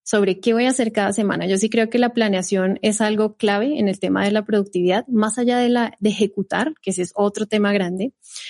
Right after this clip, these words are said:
em, es cómo voy a, a planear mi semana. Y yo siempre aconsejo planear la semana porque eso le permite a la persona tener una visión de lo que va a hacer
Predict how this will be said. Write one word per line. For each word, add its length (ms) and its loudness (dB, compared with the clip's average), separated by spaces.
em, 500 2
es 320 0
cómo 300 2
voy 180 2
a, 80 0
a 180 -4
planear 400 2
mi 100 -4
semana. 500 -6
Y 100 0
yo 100 2
siempre 260 0
aconsejo 420 0
planear 360 0
la 100 0
semana 300 0
porque 260 -2
eso 140 -2
le 120 2
permite 580 -2
a 140 0
la 120 -2
persona 360 -4
tener 420 0
una 220 0
visión 360 2
de 120 2
lo 120 0
que 120 -2
va 80 0
a 20 -4
hacer 340 -6